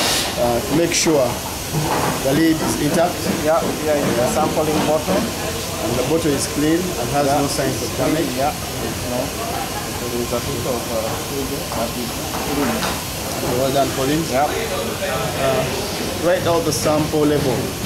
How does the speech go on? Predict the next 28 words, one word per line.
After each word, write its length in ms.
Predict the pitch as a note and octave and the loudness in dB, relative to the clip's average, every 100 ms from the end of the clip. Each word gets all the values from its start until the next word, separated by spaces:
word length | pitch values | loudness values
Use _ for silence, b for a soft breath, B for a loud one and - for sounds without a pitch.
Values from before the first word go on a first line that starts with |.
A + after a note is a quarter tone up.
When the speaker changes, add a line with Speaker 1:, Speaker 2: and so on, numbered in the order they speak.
| - - - - | -2 -2 -4 -4
Speaker 1:
with 140 | C3 | 0
your 120 | C#3 D3+ | 2 4
name, 380 | D3+ D#3 D#3+ D#3+ | 4 4 2 2
signature, 600 | - C#3+ C3 - D3+ E3+ - - | 0 2 2 2 2 2 -2 -2
time, 160 | C#3 C3 | 0 2
and 200 | A#2+ A2 | 2 2
date. 220 | B2 D#3 - B2 C3+ | 0 0 -2 -2 0
Speaker 2:
Okay, 160 | C#3+ C3+ | 0 0
I'll 220 | A2+ A2 G#2+ | 0 0 0
write 200 | A#2+ B2+ B2+ | -2 0 0
after, 320 | A#2 - A2 | -2 -2 -4
like, 480 | G#2+ - - A2+ A2+ - - | -6 -6 -6 -6 -6 -4 -2
sample. 320 | A#2+ A#2+ - - - - | -2 -2 -4 -6 -6 -2
Speaker 1:
Uh, 340 | A#2+ A#2 A2+ B2 - - - - - C3 | 0 2 0 -2 -4 -8 -6 -6 -4 -2
the 60 | B2+ | 0
vessel 260 | D#3 D#3+ D3+ | 0 2 4
number 460 | D3 C#3+ D3 D#3 F3 - - A#2+ B2 | 4 4 4 2 0 -6 -6 -4 -2
Speaker 2:
Yeah. 120 | B2+ - A#2+ | -4 -4 -2
Speaker 1:
and 100 | B2 | 0
the 60 | - | 0
product 320 | D#3 D#3 - - | 2 2 0 -2
to 60 | |
be 120 | A#2 | -2
sampled 440 | A#2 D3 C3+ B2 G#2 - - | 0 0 0 0 -2 -4 -4
and 80 | A#2+ | -2
the 60 | |
analysis 460 | C3 C3 B2+ C3+ C#3 | 2 2 0 -2 -2
equipment. 400 | C3 C3 A#2 | -2 -2 -2